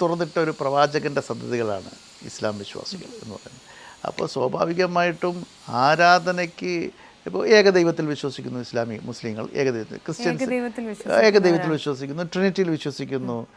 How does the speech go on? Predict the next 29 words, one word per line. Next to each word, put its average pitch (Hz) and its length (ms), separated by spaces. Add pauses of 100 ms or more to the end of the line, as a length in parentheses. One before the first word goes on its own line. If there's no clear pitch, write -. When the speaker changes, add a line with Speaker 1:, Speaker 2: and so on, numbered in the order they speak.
(320)
Speaker 1:
ഏഹ്, 113 240
ഹിന്ദു, 120 360
ഏഹ്, 123 120
ക്രിസ്ത്യൻസ്. 113 460 (160)
ഹിന്ദുക്കൾക്ക് 196 500
അങ്ങനെയല്ല, 143 340
ആ, 90 320
ഒരുപാട് 156 560
ദൈവങ്ങളുണ്ട്. 135 500
അവർ, 165 140
അപ്പോൾ 160 180 (100)
ഓരോരുത്തർക്കും 285 460
ഓരോ 254 120
വിശ്വാസങ്ങളാണ്. 185 680
ജൈനമതക്കാർ 156 680
വേറെ 135 220
ഒരു, 127 200
ബുദ്ധിസ്റ്റുകൾ 143 540
വേറെ 127 280 (520)
ചെയ്യുന്നു. 127 340
അപ്പം, 214 300 (420)
ആ, 123 80 (680)
നമ്മുടെ 180 360
രാജ്യം 190 360
എന്ന് 190 140
പറഞ്ഞാൽ 175 360
unity 165 340
in 151 120
diversity-യാണ്. 117 720